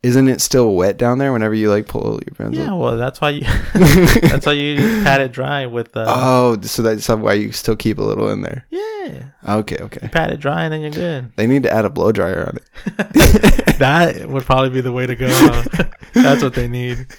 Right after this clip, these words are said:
Speaker 2: You're actually right on that. That'd be nice. Like, if they can create a blow dryer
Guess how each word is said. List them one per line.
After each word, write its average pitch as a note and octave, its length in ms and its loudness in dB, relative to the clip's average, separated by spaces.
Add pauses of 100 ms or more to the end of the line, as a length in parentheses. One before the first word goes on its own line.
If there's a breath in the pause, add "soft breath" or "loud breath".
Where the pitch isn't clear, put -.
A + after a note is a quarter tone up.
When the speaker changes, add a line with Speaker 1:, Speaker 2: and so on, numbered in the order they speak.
(500 loud breath)
Speaker 2:
You're C#3 180 0
actually - 240 0
right F3 180 4
on D#3+ 140 2
that. B2+ 280 -4
That'd C#3 220 -2
be D#3+ 80 -2
nice. C#3 340 -2
Like, A2+ 160 -8
if A#2 120 -6
they B2+ 140 -2
can C#3 180 -8
create B2+ 380 -4
a A#2 40 -6
blow A#2+ 320 0
dryer A#2+ 560 -6